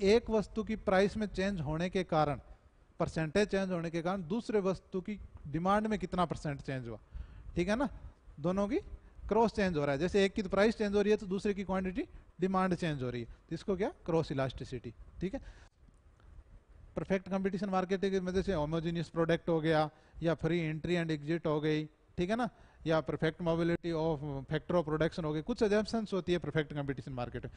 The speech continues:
तो perfect competition market में अब product homogeneous हो गया कि सभी sellers के पास क्या है, एक जैसा उत्पाद है, तो अगर किसी ने भी price थोड़ी सी भी बढ़ा दी, मान लीजिए कि दस, एक बाजार है इसमें दस सेलर है,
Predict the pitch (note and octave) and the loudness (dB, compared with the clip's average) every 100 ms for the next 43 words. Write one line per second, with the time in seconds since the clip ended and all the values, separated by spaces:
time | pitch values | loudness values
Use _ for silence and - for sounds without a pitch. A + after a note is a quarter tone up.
0 | - - - F3 E3 F#3+ A3+ A3 G#3+ G#3+ | -16 -10 -8 -6 0 0 0 -2 -2 -2
1 | G#3+ G3+ F#3+ F#3 G3 G3 F#3 - F3 G3+ | -2 0 0 0 0 0 -2 -2 2 2
2 | G3+ D#3 E3 F3 F#3 F#3 E3+ D#3 D#3+ D#3+ | 2 -2 -2 -2 -2 -2 -2 2 2 0
3 | D#3+ - D#3 F#3 F3 E3 F3 - E3+ E3+ | -4 -6 -4 -2 0 0 0 -2 -2 -2
4 | - - F3 F#3 - - - F#3+ F#3+ G3+ | -2 0 -2 -2 -8 -12 -6 2 2 2
5 | F3 G3 F3+ F#3 E3+ - E3 E3 D3 D#3+ | 0 0 4 2 2 0 2 4 4 2
6 | - - - - F#3 F3+ F3+ F3 G#3+ A3+ | -2 -14 -20 0 2 2 0 -4 -2 -2
7 | A3 G#3 G3 F#3+ G3+ - E3+ F3 F#3+ G#3 | 0 0 2 4 4 2 -2 0 2 0
8 | D#3+ D3+ D3+ E3 E3 F#3+ F#3+ F3 F3+ F#3 | 2 2 2 0 0 2 2 2 0 -2
9 | D3+ F3 F#3 - - _ _ _ - - | 0 2 2 -2 -20 _ _ _ -20 -20
10 | - _ _ _ _ - _ _ _ _ | -20 _ _ _ _ -20 _ _ _ _
11 | _ _ E3+ F3 D#3+ D#3+ F3+ F3+ F3 E3+ | _ _ -4 2 2 6 6 6 2 0
12 | F3+ D3 D#3+ - D3 C#3 A#2 | -4 0 0 0 0 0 -2